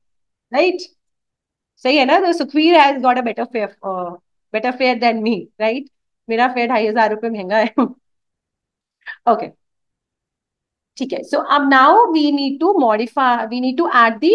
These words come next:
ticketing modifiers to issue the ticket। ओके, टिकटिंग मॉडिफायर जब हम ऐड करते हैं तो हमें उसमें form of payment लिखना होता है और कमीशन एलिमेंट डालना होता है।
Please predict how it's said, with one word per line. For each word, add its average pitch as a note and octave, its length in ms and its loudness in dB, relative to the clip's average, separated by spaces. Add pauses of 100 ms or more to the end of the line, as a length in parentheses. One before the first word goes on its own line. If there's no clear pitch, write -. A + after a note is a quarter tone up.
ticketing D4+ 440 -4
modifiers D#4 580 0
to F#4 80 0
issue C#4+ 260 -2
the A#3 160 -4
ticket। - 320 -20 (120)
ओके, E4+ 220 0 (400)
टिकटिंग D#4 420 -4
मॉडिफायर D4+ 560 0
जब D#4 140 -4
हम D#4 100 -4 (160)
ऐड A3 180 -4
करते G#3 240 -6
हैं A3+ 220 -4
तो F4+ 80 -2
हमें B3+ 340 -2
उसमें C4+ 280 -6 (160)
form A#3 240 0
of C4+ 80 -6 (100)
payment D4+ 300 -2
लिखना A3 260 -6
होता G3 300 -6
है E4 80 -4 (160)
और G#3 180 0
कमीशन D4+ 420 0
एलिमेंट B3+ 360 0
डालना F#3 280 -4
होता E3+ 260 -12
है। - 100 -18